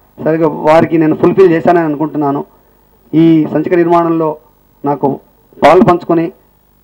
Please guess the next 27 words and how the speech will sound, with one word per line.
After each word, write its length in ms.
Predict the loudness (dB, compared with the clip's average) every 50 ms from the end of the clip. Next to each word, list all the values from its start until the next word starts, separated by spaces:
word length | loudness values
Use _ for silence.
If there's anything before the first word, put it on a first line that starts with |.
| _ _ -20 -20 -20 _ _ _ -4
నాకు 200 | -4 -4 -4 -2
ప్రోత్సహించినటువంటి 720 | -2 -2 0 0 -2 -2 -2 -4 -4 -4 -4 -6 -4 -4
మేడం 340 | -6 -4 -4 -4 -6 -8 -12 _ _ _ _ _ _ _ -4
విజయ 180 | -2 -2 -2
నిర్మల 240 | 0 -2 -2 0 2
గారు, 220 | 2 0 0 0 -4 -10 _ _ _ _ _ _ _ _ _ _ _ -4
తర్వాత 440 | 0 0 0 2 2 2 0 0 -2 -8 _ _ _ _ _ _ _ _ _ _ _ -2
my 100 | -2 0
admirer, 440 | 0 -2 2 2 4 4 4 2 2
my 140 | 0 0
philosopher, 500 | 0 2 2 2 2 2 0 -4 -6 -8 -8 -12 _ _ _ _ _ _ _ _ _ -6
my 120 | -6 -6
guide. 360 | -2 -2 -2 0 2 0 0 -2 -6 _ _ _ _ _ _ _ _ _ _ _ _ _ _ _ _ _ _ -6
నాకు 220 | -4 -4 -4 -4
నేను 460 | -4 -4 -4 -4 -4 -6 -6 -8 -10 -12 -16 -20 _ _ _ _ _ _ -4 -4
చాలా, 140 | -2 -2
నేను 160 | -4 -4 -4 -2
మహబూబ్నగర్ 360 | 0 0 0 0 0 -2 -2
జిల్లాకు 280 | -4 -4 -4 -4 -4 -4
సంబంధించిన 340 | -6 -6 -6 -6 -6 -4 -2
remote 280 | 0 0 2 0 0 0
ఏరియాలో 240 | -2 -2 -2 -4
పుట్టినవాడిని. 600 | -4 -6 -6 -4 -2 0 0 0 0 -2 -6 -8 -12 _ _ _ _ _ _ _ _ _ _ _ _ _ _ -8
ఇక్కడ 140 | -4 -2 0
రావడం 360 | 4 4 6 6 6 4 4 4 4
చాలా 60 | 4
సాహసమే. 500 | 4 4 4 4 4 2 2 -2 -4